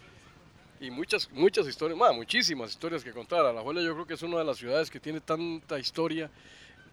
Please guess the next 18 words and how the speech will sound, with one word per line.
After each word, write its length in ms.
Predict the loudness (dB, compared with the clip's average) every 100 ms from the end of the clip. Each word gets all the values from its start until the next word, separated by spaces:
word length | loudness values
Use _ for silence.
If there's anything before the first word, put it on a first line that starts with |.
| 2
creo 180 | 6 6
que 140 | 8
más 220 | 8 8
que 100 | 6
todo 180 | 4 4
el 80 | 6
país, 240 | 6 6
como 220 | 4 -4
decías 220 | 0 0 6
vos, 240 | 6 6
eh, 120 | -6
¿para 220 | -6 -6 -4
qué 120 | 0
tantas 320 | 2 4 0
provincias 440 | 4 4 4 2
si 60 | -4
está 160 | -4 6
Alajuela?". 420 | 8 8 4